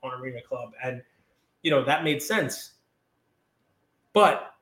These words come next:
is that gonna be enough to keep people in this?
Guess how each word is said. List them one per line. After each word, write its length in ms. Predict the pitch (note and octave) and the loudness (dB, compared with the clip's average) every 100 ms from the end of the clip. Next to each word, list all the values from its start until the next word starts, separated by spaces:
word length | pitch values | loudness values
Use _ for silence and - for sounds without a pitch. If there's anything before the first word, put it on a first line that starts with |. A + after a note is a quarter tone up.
| _ _ _ _ _ _ _ _ _ _ _ _ _ _ _ _ _ _ _ _ _ _ _ _ _ _ _ _ _ | _ _ _ _ _ _ _ _ _ _ _ _ _ _ _ _ _ _ _ _ _ _ _ _ _ _ _ _ _
is 160 | D#3+ C#3 | -8 -2
that 260 | D#3 F#3 E3+ - - _ _ | 2 2 0 -10 -20 _ _
gonna 160 | D#3 D3 | 4 4
be 140 | C#3+ | 2
enough 560 | C#3 C#3 D#3 - - - _ - | 2 0 -2 -4 -14 -20 _ -16
to 100 | C3 | -16
keep 360 | - E3 D#3+ | -14 -16 -16
people 420 | - D#3+ - B2+ - | -14 -12 -6 -6 -6
in 160 | F#3+ D3 | -8 -8
this? 500 | - - - - | -10 -14 -16 -16